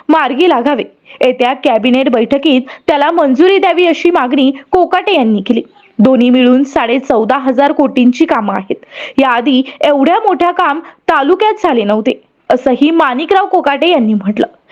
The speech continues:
सिन्नर तालुक्याच्या विकासासाठी मी पक्ष बदललेल्या सरकारमध्ये गेलो. मतदारसंघाच्या विकासासाठी अजित पवार यांच्या सोबत गेलो.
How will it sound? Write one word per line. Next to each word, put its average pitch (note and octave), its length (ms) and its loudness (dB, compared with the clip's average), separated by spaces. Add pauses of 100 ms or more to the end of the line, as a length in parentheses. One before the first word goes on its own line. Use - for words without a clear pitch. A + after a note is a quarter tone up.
(140)
सिन्नर A#3+ 380 0
तालुक्याच्या A#3 520 0
विकासासाठी B3 760 -2 (260)
मी D#4 220 2
पक्ष D4+ 380 -4
बदललेल्या E4 580 0
सरकारमध्ये D4+ 640 0
गेलो. A#3 220 0 (380)
मतदारसंघाच्या A#3 960 0
विकासासाठी B3+ 840 -2 (240)
अजित D4+ 300 0
पवार F#4 320 0
यांच्या D#4 300 2
सोबत A#3+ 280 0 (120)
गेलो. A3+ 140 0